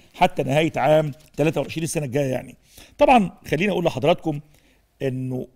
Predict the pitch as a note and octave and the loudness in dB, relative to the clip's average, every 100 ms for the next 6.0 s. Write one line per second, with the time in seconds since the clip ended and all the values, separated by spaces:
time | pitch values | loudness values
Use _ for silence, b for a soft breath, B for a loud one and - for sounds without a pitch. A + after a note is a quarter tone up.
0 | - B2 A#2+ A#2 A2+ - _ - G3 G#3+ | -8 -4 -2 -4 -8 -14 _ 0 0 2
1 | E3+ D3+ - _ - A#2 C#3+ A3+ A#3 C#3+ | -2 -4 -8 _ -14 -8 0 0 0 -4
2 | C3+ D#3+ G#3+ A3 D#3 A2 G#2+ _ _ _ | -6 -4 -4 -4 -6 -10 -14 _ _ _
3 | _ _ _ A#2+ A#2+ A#2 C3+ C#3 A3+ A#3 | _ _ _ -12 -8 -6 -4 -2 -2 -2
4 | - _ _ _ _ _ C3+ F#3+ A#3 F3 | -6 _ _ _ _ _ -2 2 2 2
5 | - G3 F3+ - C3 B2+ - G3 F#3+ | 0 -2 -2 -6 -8 -8 -4 -4 -4